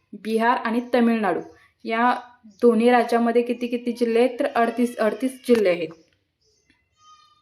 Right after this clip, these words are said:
पुढचा प्रश्न, प्रश्न नऊ, क्षेत्रफळाच्या दृष्टीने भारतातील सर्वात, म्हणजे सगळ्यात लहान तीन जिल्हे कोणते?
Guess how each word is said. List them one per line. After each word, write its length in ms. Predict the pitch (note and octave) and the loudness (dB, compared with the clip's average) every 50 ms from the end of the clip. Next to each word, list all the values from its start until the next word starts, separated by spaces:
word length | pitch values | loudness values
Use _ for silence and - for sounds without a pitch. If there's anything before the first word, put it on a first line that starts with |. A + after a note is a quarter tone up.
| _ _ _ _ _ _ _ _ - | _ _ _ _ _ _ _ _ 0
पुढचा 260 | B3 A3+ A#3+ B3+ B3 | 0 0 2 0 0
प्रश्न, 400 | A#3+ C4 B3 - - C4+ C#4+ D4+ | 2 0 -2 -2 -2 -2 -2 -2
प्रश्न 360 | D4 - B3+ B3 B3 - B3+ | -2 -2 -2 -2 0 0 2
नऊ, 340 | B3+ B3 A#3+ A#3+ B3+ D4 E4+ - - - - - - - - - - | 2 4 4 4 4 4 2 0 -4 -10 -16 -18 -16 -14 -12 -10 0
क्षेत्रफळाच्या 720 | - D4 D4 C#4+ D4+ D4 C#4+ C#4+ C#4 C#4 C#4 C#4 D4 D4 | 2 2 4 4 4 4 4 4 2 2 2 4 4 4
दृष्टीने 480 | C4 B3 A#3+ A#3+ - - - A#3 B3 B3+ | 4 4 2 0 0 0 0 2 2 2
भारतातील 640 | A#3 B3 A3+ G#3+ G#3 - - G#3 G#3 G#3 C4 C4+ C4 | 2 2 2 2 2 2 2 0 2 2 0 -2 -2
सर्वात, 480 | C4+ - B3+ A3 G#3 G3+ G#3 A3 A#3+ A#3+ - - - _ _ _ _ _ _ _ - | 0 2 2 4 4 4 4 4 2 0 -4 -10 -20 _ _ _ _ _ _ _ -8
म्हणजे 180 | A3+ A3 A3 A3+ | -6 -6 -4 -2
सगळ्यात 420 | - C4+ A3+ G#3 A3 A#3 A#3+ B3 | 0 4 4 6 6 4 4 0
लहान 360 | A#3+ A3 G#3+ G3 G#3+ A3+ A3 F#3+ - - - _ _ _ _ _ _ - | -2 -2 0 2 2 0 0 -2 -6 -10 -16 _ _ _ _ _ _ -2
तीन 180 | C4 C4 B3+ B3+ | 0 2 2 2
जिल्हे 280 | A#3+ A#3+ G#3+ A3 A3+ | 2 2 2 2 2
कोणते? 600 | A3+ A#3 C4 A#3+ G#3+ G3 - - - - - _ | 2 2 2 0 0 -2 -4 -8 -12 -12 -16 _